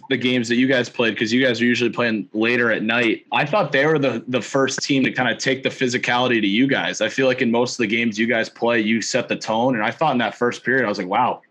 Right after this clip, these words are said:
Iowa State's kinda, kinda pushing them around a bit." And then, like you said, you guys got that first goal like you had all tournament, and that kinda was enough, seemed to be enough.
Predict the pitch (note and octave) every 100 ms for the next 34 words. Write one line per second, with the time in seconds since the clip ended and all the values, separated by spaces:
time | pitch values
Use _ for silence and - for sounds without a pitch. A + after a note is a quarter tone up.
0 | - B2+ C#3+ C#3 - C3 C3+ B2 A2 F#2+
1 | - - C#3 C3+ - - C3+ A#2+ G#2+ A2+
2 | D3 A#2+ G#2+ G#2 A2 A2 G#2+ G#2+ A#2 A#2
3 | A2+ A#2 G#2 A2+ A2+ B2 A2+ G#2+ - A2+
4 | A2 - A2 A2 G2+ G2 G2 G2+ G2 G2+
5 | - G#2 G2+ F#2 - F#2+ G2 G2 - G#2
6 | F#2+ F#2 _ _ _ - G2+ G2 G2 -
7 | - B2+ G#2 G#2+ G2 G#2+ G#2+ -